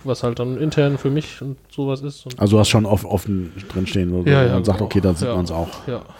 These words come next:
Speaker 1: genau.
Speaker 2: Ja, was ja jetzt auch noch eine Taktik wäre, ist quasi, das hat ein Kollege gesagt, der hat jetzt quasi irgendwie einen alten Fritzbox-Namen gemacht.
Speaker 1: Mhm.
Speaker 2: Eine, die jetzt bewusst, wo er weiß, dass die nicht gepatcht ist.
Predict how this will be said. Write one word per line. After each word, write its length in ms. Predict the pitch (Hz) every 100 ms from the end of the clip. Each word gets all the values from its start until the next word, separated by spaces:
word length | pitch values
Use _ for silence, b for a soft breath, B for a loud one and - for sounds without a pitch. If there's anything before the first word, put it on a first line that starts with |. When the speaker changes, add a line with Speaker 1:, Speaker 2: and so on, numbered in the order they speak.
| B B B
Speaker 1:
genau. 140 | 123
Speaker 2:
Ja, 100 | 104
was 140 | 117 147
ja 80 |
jetzt 100 | 117
auch 120 | 95 123
noch 100 | 147
eine 160 | 143
Taktik 400 | 147 139 143 117
wäre, 260 | 120 120 123
ist 220 | 120 -
quasi, 400 | 110 107 113 113
das 180 | 98 110
hat 80 | 107
ein 240 | 110 107
Kollege 320 | 98 101 131
gesagt, 280 | 135 127 107
der 80 | 107
hat 100 | -
jetzt 160 | -
quasi 240 | 107 107 104
irgendwie 160 | 107
einen 100 | 101
alten 640 | 92 107 107 98 101 - 95
Fritzbox-Namen 1800 | - - 143 - - - - - - - - - 127 117 127 127 135
gemacht. 520 | 120 120 127 - - - -
Speaker 1:
Mhm. 300 | 135 139 185 B B B B B _ -
Speaker 2:
Eine, 200 | 104 104
die 120 | 104
jetzt 180 | 101 -
bewusst, 420 | 101 117 - -
wo 100 | 110
er 40 | 95
weiß, 160 | 107
dass 160 | - 101
die 80 | 104
nicht 160 | 98
gepatcht 340 | - 113 - 165
ist. 300 | 175 -